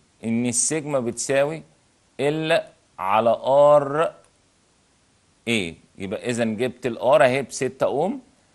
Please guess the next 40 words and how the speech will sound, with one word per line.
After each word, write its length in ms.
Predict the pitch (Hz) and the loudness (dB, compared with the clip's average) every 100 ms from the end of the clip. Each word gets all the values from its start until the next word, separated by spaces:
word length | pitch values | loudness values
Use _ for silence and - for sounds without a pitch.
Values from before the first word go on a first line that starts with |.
| _ _ - | _ _ 0
بعد 220 | 123 123 | 4 4
كده 240 | 131 139 | 2 0
هجيب 240 | 131 131 151 | 0 0 -6
السيجما 440 | 135 - 143 127 | -4 -2 -2 -2
اللي 100 | 123 | 0
هي 40 | 123 | 0
التوصيلية 500 | - 117 110 123 135 | 0 -4 -4 -2 -2
الكهربائية 480 | - 123 117 117 | 0 0 0 0
اللي 120 | 117 120 | 0 0
هي 320 | 120 - 127 | 0 0 -2
ال 160 | 131 | 2
على 220 | 120 104 110 | 2 4 2
ار 420 | 107 120 113 90 - | 4 4 2 0 -14
في 120 | - | -12
ايه، 360 | 95 117 160 160 _ _ _ - | -8 -4 -4 -6 _ _ _ -10
يبقى 400 | 104 104 - 139 | -6 -4 -2 -4
اذا 160 | 139 139 | -2 -4
السيجما 480 | 120 - 139 131 | -4 -2 -2 0
عندي 280 | 117 127 123 | 2 0 -2
هتساوي 680 | 117 110 - - 131 135 156 151 _ _ - | -4 -4 -6 -2 -2 -2 -6 -14 _ _ -8
ال 180 | 110 - | -8 -2
ال 440 | 143 135 117 92 - | 0 0 -2 -6 -12
اللي 180 | 107 107 | -8 -4
هي 280 | 123 120 110 | -2 -2 -4
ستة 500 | - 123 - 107 92 _ - | -4 -6 -2 -2 -2 _ -4
متر 380 | 117 123 123 | -2 -2 -4
زي 180 | 104 107 | -6 -4
ما 180 | 104 - | -2 -2
قال 100 | 113 | -2
لي 120 | 120 | -4
في 100 | 117 | -8
المسألة 580 | 110 104 - 113 147 175 - _ _ _ | -8 -8 -4 0 2 0 -4 _ _ _
على 260 | 85 104 120 | 0 2 2
الار 460 | 117 139 160 147 | 2 4 6 6
اللي 180 | 123 107 | 4 -2
هي 220 | 113 123 | -2 0
الستة 420 | 117 - 135 131 131 | 0 -2 -4 0 0
اللي 120 | 123 | 0
انا 140 | 127 | -2
جبتها 520 | 113 113 127 131 127 | -4 -2 2 2 0